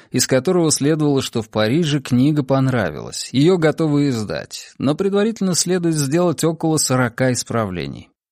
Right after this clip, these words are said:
В основном поправки касались истории православия.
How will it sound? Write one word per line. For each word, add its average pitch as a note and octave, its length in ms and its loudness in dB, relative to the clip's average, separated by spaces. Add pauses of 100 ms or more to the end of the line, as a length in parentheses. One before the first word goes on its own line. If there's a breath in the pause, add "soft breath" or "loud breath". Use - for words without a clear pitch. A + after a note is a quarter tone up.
(460)
В A#2 80 0
основном C#3+ 560 4
поправки A2 540 -4
касались C3+ 520 0
истории D#3+ 380 -2
православия. D#3 880 -2